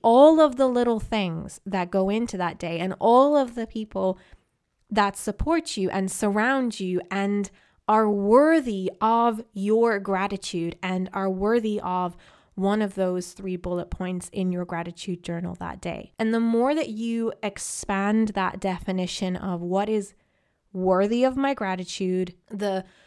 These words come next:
more you allow yourself to be grateful for the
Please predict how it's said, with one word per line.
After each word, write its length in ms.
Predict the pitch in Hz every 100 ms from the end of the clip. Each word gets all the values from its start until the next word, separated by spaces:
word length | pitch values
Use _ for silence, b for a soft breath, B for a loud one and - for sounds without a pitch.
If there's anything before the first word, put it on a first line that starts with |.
| b -
more 440 | 208 220 254 254
you 280 | 233 220 226
allow 380 | 208 202 202 233
yourself 600 | 226 214 - 202 190 -
to 280 | - 196 180
be 160 | 190
grateful 500 | 180 196 196 - 190
for 320 | 185 - 185
the 240 | 180 185